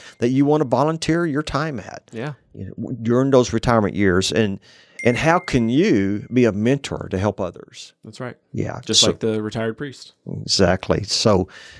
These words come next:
Speaker 1: we end with the question that we started at. Is retirement biblical?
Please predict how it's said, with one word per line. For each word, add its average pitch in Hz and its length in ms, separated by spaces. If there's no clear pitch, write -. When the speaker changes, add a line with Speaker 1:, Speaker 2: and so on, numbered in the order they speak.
Speaker 1:
we 104 320
end 131 360
with 110 120
the 110 80
question - 400
that 104 120
we 98 80
started 101 460
at. - 380
Is 135 380
retirement 101 760
biblical? - 600